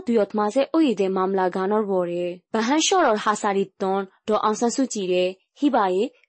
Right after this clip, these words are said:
বেকানুনি জন্ম নে হ হেন উলদাগি দে হাতল্লা। শাহজাদা জি উবৰি পৌমা তয়ালি জতে। ইয়ানি বটা হুসুরি কানুন সেকশন তিরিশ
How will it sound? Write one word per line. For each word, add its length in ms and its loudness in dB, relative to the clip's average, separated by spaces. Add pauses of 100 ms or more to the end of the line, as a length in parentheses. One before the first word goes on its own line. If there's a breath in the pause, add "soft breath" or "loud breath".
বেকানুনি 720 0 (360 soft breath)
জন্ম 260 2 (120)
নে 160 2
হ 80 -2 (200)
হেন 180 -2 (140)
উলদাগি 540 0
দে 180 0
হাতল্লা। 500 -2 (440)
শাহজাদা 440 0
জি 180 -4
উবৰি 300 0 (100)
পৌমা 320 0 (220)
তয়ালি 420 0
জতে। 380 -4 (480)
ইয়ানি 460 -2 (360)
বটা 280 2
হুসুরি 460 0
কানুন 500 0
সেকশন 480 -2 (260)
তিরিশ 340 2